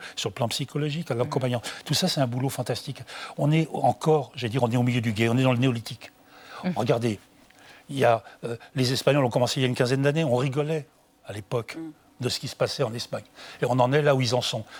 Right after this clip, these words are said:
Speaker 1: Il va nous falloir dix ans, quinze ans, vingt ans pour faire cet effort.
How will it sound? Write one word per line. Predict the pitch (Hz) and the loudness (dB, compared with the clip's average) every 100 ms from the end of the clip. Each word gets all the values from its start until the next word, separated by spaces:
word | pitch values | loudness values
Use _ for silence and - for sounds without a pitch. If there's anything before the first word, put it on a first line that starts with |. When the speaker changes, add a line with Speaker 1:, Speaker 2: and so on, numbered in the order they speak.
| 226 | -4
Speaker 1:
Il | 139 | 0
va | 123 | 0
nous | |
falloir | 175 139 113 | 2 2 2
dix | 127 165 | 2 4
ans, | 160 147 | 4 2
quinze | - 165 151 | 0 0 2
ans, | 160 135 | 2 2
vingt | 113 160 - | 2 0 2
ans | 165 - - - | -2 -2 -16 -12
pour | 120 | -8
faire | - 113 | -6 -6
cet | 120 120 | -4 -6
effort. | - 123 | 0 -2